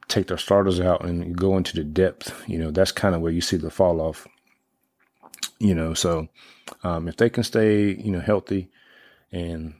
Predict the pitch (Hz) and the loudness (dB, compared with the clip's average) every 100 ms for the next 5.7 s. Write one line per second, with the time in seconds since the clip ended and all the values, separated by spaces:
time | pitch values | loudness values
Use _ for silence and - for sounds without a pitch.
0 | - 90 98 107 - 120 110 113 113 107 | -8 0 2 2 2 4 6 6 6 6
1 | 104 101 107 - _ - 80 85 104 98 | 4 2 -2 -6 _ -10 -8 0 2 4
2 | 101 95 98 92 104 101 - 104 85 92 | 4 2 0 0 0 0 0 0 0 -4
3 | - - 104 - 101 98 95 98 90 110 | -4 -4 -4 0 0 0 0 -2 -4 -4
4 | 101 101 101 101 95 95 - 98 - - | -2 0 0 0 0 -2 -4 -6 -8 -18
5 | _ - - 101 104 101 98 | _ -12 -2 2 4 4 2